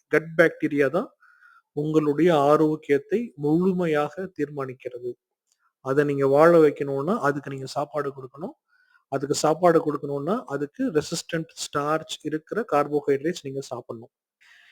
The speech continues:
இது எந்த அரிசியில இருக்குன்னு பாத்தீங்கன்னா சீரக சம்பால இருக்கு. வள்ளலார் நம்ம எல்லாரும் சாப்பிட வேண்டிய ஒரே அரிசின்னு அவர் ரெக்கமெண்ட் பண்ணது என்னதுன்னா சீரக சம்பா. இதுக்கு காரணம் என்னன்னா அதுல இருக்கிற அந்த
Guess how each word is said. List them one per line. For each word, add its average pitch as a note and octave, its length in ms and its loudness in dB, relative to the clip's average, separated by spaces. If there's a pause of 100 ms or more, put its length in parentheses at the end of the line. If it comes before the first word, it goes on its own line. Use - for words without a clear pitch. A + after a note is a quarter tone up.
(180)
இது A3 160 6
எந்த B3 340 8
அரிசியில G#3+ 300 2
இருக்குன்னு E3 380 2
பாத்தீங்கன்னா C#3 340 -4
சீரக C4 500 2
சம்பால C3+ 360 -2
இருக்கு. - 220 -12 (460)
வள்ளலார் G3+ 800 4 (240)
நம்ம D3 300 -6
எல்லாரும் F3+ 680 4 (180)
சாப்பிட E3 540 0
வேண்டிய E3 420 -2
ஒரே E3 360 2
அரிசின்னு E3 460 -2
அவர் D#3+ 160 -4
ரெக்கமெண்ட் D#3 460 -8
பண்ணது C#3 240 -10
என்னதுன்னா C3+ 380 -6
சீரக D#3+ 320 0
சம்பா. B2 320 -10 (420)
இதுக்கு C#3 200 -16
காரணம் G#3 460 6
என்னன்னா D#3+ 260 0
அதுல E3 240 6
இருக்கிற E3+ 340 2
அந்த D3+ 180 -4